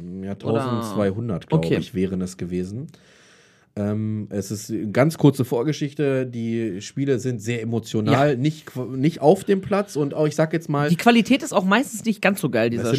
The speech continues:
Speaker 2: Spiele.
Speaker 1: immer enge Spiele.
Speaker 2: Ja.
Speaker 1: Das sind immer enge Spiele. Das ist immer so ein eins null, eins zwei, eins eins.
Speaker 2: Ja.
Speaker 1: Das letzte
Speaker 2: Ja, ja.
Speaker 1: Mal, äh, letzte Mal, wo es richtig torreich war, waren zwei zwei in Braunschweig.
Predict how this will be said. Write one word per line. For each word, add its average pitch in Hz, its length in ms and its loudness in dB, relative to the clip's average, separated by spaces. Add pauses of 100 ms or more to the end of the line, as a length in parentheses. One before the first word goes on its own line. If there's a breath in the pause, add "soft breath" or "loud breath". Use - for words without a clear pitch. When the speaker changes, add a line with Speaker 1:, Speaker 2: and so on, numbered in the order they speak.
Speaker 2:
Spiele. 151 100 4
Speaker 1:
immer 120 100 4
enge 131 200 2
Spiele. 107 340 -2
Speaker 2:
Ja. 147 160 4
Speaker 1:
Das 107 140 -2
sind 120 120 -4
immer 127 200 0
enge 123 180 0
Spiele. 135 280 0
Das 117 100 4
ist - 60 -8
immer 120 120 2
so 110 80 0
ein 113 80 -2
eins 113 300 -4
null, 113 180 0
eins 107 360 -8
zwei, 104 280 -2
eins 110 240 -2
eins. 110 640 -4
Speaker 2:
Ja. 92 80 -14
Speaker 1:
Das 98 100 -12
letzte 165 80 4
Speaker 2:
Ja, 202 160 6
ja. 190 220 4
Speaker 1:
Mal, 110 140 -4
äh, 87 140 -4
letzte 110 280 -8
Mal, 117 140 -4
wo 110 60 -2
es 104 100 -10
richtig 120 240 -8
torreich 113 360 -4
war, 110 120 -4
waren 107 160 -6
zwei 101 240 -2
zwei 113 320 0
in 110 160 -2
Braunschweig. 120 680 -2